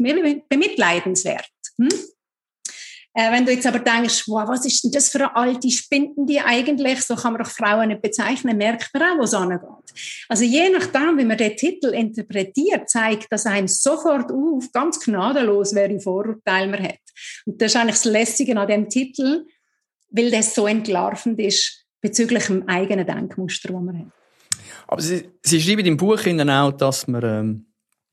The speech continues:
Speaker 2: gerade bei den Frauen nicht nur aufs Äußere schauen soll, sondern wirklich die inneren Werte, dass die zählen tun.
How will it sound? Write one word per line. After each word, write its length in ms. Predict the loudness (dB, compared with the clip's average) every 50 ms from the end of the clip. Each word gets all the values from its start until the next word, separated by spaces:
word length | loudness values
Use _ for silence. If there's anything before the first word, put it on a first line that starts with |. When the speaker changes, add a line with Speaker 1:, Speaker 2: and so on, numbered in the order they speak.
| _ _ _ _ _ _
Speaker 2:
gerade 180 | 0 0 0 0
bei 80 | -4 -6
den 100 | -6 0
Frauen 220 | 0 2 2 2
nicht 140 | 2 2 2
nur 100 | 2 0
aufs 180 | 0 -4 -4 -2 0
Äußere 260 | 0 0 2 0 0
schauen 200 | 0 0 -2 -2
soll, 180 | -2 -4 -4
sondern 240 | -6 -8 -6 -4 -2
wirklich 180 | -2 -2 -4 -4
die 160 | -6 -4 0
inneren 300 | 0 2 2 2 2 2
Werte, 220 | 2 0 -2 -4
dass 160 | -4 -4 -4 -2
die 180 | -2 -4 -2
zählen 340 | 0 0 0 0 0 -2 -2
tun. 280 | -2 -4 -4 -4 -6